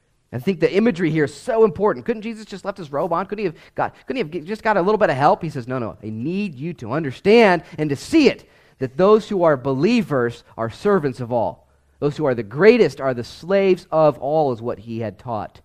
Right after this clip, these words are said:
They're not the highest, the mightiest. By the way, other gospel writers tell us that during this conversation at the mealtime,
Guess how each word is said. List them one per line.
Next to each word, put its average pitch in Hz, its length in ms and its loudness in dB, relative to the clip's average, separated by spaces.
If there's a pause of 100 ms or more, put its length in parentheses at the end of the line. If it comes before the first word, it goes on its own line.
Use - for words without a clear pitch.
(200)
They're 139 120 -10
not 214 100 -8
the 92 60 -8
highest, 117 460 -4
the 110 60 -10
mightiest. 120 540 -4 (100)
By 175 140 -8
the 117 80 -8
way, 110 340 -8 (520)
other 123 240 -4
gospel 123 340 -2
writers 110 300 -4
tell 120 240 -6
us 135 100 -8
that 104 200 -14
during 120 320 -6
this 117 200 -6
conversation 107 1000 -12
at 104 200 -10
the 101 80 -10
mealtime, 113 600 -10